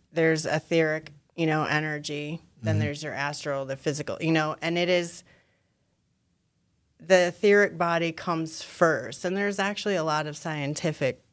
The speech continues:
Speaker 1: evidence of this in a lot of
Speaker 2: Mm-hmm.
Speaker 1: books. The etheric energy comes first, and whatever gets, uh,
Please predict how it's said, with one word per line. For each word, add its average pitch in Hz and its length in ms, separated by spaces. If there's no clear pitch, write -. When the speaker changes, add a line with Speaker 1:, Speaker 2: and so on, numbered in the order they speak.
Speaker 1:
evidence 151 480
of 127 100
this 135 240
in 139 80
a 143 100
lot 110 220
of 110 100
Speaker 2:
Mm-hmm. 110 60
Speaker 1:
books. 165 320
The 170 140
etheric 202 560
energy 175 520
comes 160 460
first, 151 600
and 175 220
whatever 190 500
gets, - 640
uh, - 100